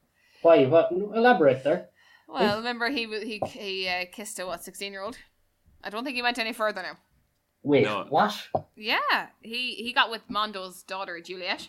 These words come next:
Speaker 3: The influencer?
Speaker 2: Yeah, the influencer,
Speaker 1: Hmm,
Speaker 2: when she
Speaker 1: I,
Speaker 2: was still
Speaker 1: I
Speaker 2: in
Speaker 1: don't
Speaker 2: school,
Speaker 1: remember this.
Speaker 2: and he was teacher. I know, it was scandalous.
Speaker 1: How did they get, how did he get away with that?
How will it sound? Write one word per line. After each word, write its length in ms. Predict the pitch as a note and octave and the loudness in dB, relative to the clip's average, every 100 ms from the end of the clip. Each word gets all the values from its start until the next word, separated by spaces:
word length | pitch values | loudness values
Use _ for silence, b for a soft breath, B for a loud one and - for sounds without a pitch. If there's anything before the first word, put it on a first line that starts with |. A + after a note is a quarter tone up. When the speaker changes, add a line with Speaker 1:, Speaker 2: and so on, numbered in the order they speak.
| _ _ _ _ _ _ _ _ _ _ | _ _ _ _ _ _ _ _ _ _
Speaker 3:
The 80 | A#2 | -10
influencer? 680 | B2+ A2 C3+ B2+ C#3 D#3 C#3+ _ _ G3+ | -10 -10 -8 -8 -10 -14 -18 _ _ -10
Speaker 2:
Yeah, 240 | F#3+ F#3 | -6 -6
the 100 | F#3+ | -6
influencer, 480 | G3 F#3+ F3+ F#3 F#3+ | -12 -12 -8 -6 -2
Speaker 1:
Hmm, 60 | |
Speaker 2:
when 340 | F#3+ G3 G3 G3 | 0 0 -2 -8
she 160 | - - | -6 -6
Speaker 1:
I, 20 | |
Speaker 2:
was 120 | G3 | -6
still 180 | - G#3+ | -4 -2
Speaker 1:
I 40 | |
Speaker 2:
in 60 | G3+ | -2
Speaker 1:
don't 120 | E3 | -2
Speaker 2:
school, 120 | G#3+ | -2
Speaker 1:
remember 340 | F#3+ D3 B2+ F#3 | -2 -2 -2 -4
this. 120 | F3 | -4
Speaker 2:
and 140 | G3+ A3 | -6 -6
he 160 | A3 | -8
was 180 | G3 - | -8 -10
teacher. 380 | C4 C4+ F3 - _ _ _ _ _ _ _ _ _ _ _ _ _ _ _ - | -10 -10 -12 -14 _ _ _ _ _ _ _ _ _ _ _ _ _ _ _ -10
I 120 | C4+ | -8
know, 100 | A#3+ | -6
it 20 | |
was 100 | G#3+ | -8
scandalous. 640 | - D4+ B4 G3 - - _ _ _ _ _ _ | 0 2 2 -6 -14 -20 _ _ _ _ _ _
Speaker 1:
How 120 | D#4+ | 6
did 100 | F#4+ | 8
they 120 | F4+ | 6
get, 140 | G#3+ - | 6 6
how 120 | D#4+ | 6
did 80 | D4+ | 6
he 60 | |
get 80 | D#4+ | 6
away 160 | D#4+ C#4+ | 6 8
with 160 | - | 8
that? 320 | F#3+ - - | 6 4 0